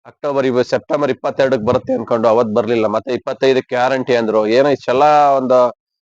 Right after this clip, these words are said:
ಹೊಸ ತಯಾರಿ ನಾ ಮಾಡಿದ್ದಾರೆ,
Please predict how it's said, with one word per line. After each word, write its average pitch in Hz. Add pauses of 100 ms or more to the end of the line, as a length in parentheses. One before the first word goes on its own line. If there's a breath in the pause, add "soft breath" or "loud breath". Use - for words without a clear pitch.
(140)
ಹೊಸ 120 (800)
ತಯಾರಿ 135
ನಾ 120
ಮಾಡಿದ್ದಾರೆ, 120